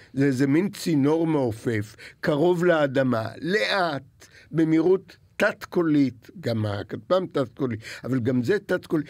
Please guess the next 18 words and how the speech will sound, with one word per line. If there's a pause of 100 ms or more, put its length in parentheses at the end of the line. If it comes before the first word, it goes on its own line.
(160)
למצוא
את
זה,
רק
לראות
את
זה,
ו-, (300)
ועוד
להשמיד
אותו, (1080)
זה, (460)
זה
לא
דבר
טריוויאלי. (1080)
וזה
קרה.